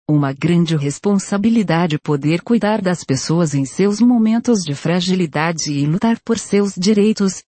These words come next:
destacou a entrevistada. Locais de a atuação de a convidada atuou como auxiliar de enfermagem pela Prefeitura de Maracaí,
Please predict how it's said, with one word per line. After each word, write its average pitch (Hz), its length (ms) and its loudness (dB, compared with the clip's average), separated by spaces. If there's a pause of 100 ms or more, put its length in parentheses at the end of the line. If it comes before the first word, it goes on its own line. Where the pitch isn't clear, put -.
(180)
destacou 208 640 0
a 220 60 2
entrevistada. 180 960 0 (580)
Locais 254 560 2
de 190 300 2
a 156 80 0
atuação 170 580 0
de 156 120 0
a 160 180 0
convidada 156 680 -2
atuou 180 360 -2
como 156 300 0
auxiliar 160 560 -2
de 190 160 -2
enfermagem 190 720 0
pela 143 240 0
Prefeitura 147 720 -4
de 151 100 -4
Maracaí, 190 720 0